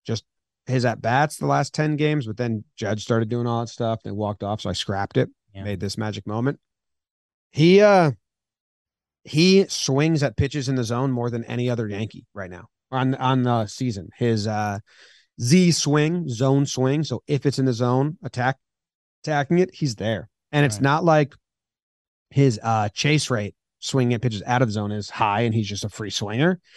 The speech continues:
Speaker 1: He's pretty disciplined. The only thing they're getting him are breaking balls, like, under the zone.
Speaker 2: Yeah.
Speaker 1: And today,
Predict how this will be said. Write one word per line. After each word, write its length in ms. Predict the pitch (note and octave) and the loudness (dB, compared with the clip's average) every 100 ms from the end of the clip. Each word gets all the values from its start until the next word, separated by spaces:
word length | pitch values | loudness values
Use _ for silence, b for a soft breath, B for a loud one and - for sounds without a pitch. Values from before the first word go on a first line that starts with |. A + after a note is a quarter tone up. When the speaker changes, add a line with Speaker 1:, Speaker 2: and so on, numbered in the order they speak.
| b b | b b
Speaker 1:
He's 240 | E3 D3+ | 0 0
pretty 500 | - - C#3+ F3 B3 | 0 -2 2 4 4
disciplined. 840 | D#3 A#2 C#3 F#3+ - F#2+ D#2+ - _ _ _ _ _ _ _ _ _ - | 2 -2 -2 -4 -4 -8 -8 -16 _ _ _ _ _ _ _ _ _ 0
The 200 | C3 C#3+ | 4 6
only 260 | D#3 E3 | 8 6
thing 180 | E3 D#3+ | 4 4
they're 160 | D#3 C#3+ | 4 4
getting 240 | C#3+ C#3 | 4 4
him 100 | C3 | 4
are 80 | A#2+ | 2
breaking 400 | A#2 A#2+ A#2 A#2+ | 0 0 -2 -2
balls, 240 | A2+ G#2 | 0 -2
like, 140 | G#2+ F#2 | -4 -6
under 260 | G2+ A#2+ | -2 0
the 80 | C3 | 2
zone. 340 | D3+ D#3+ F#3+ - - | 4 4 2 -2 -16
Speaker 2:
Yeah. 300 | G#2+ G2 F#2+ A2 | -14 -12 -12 -4
Speaker 1:
And 440 | A2+ A2+ A2 G2+ | 0 2 0 0
today, 540 | A2+ B2 F#3+ D#3+ G3+ | 2 4 4 4 2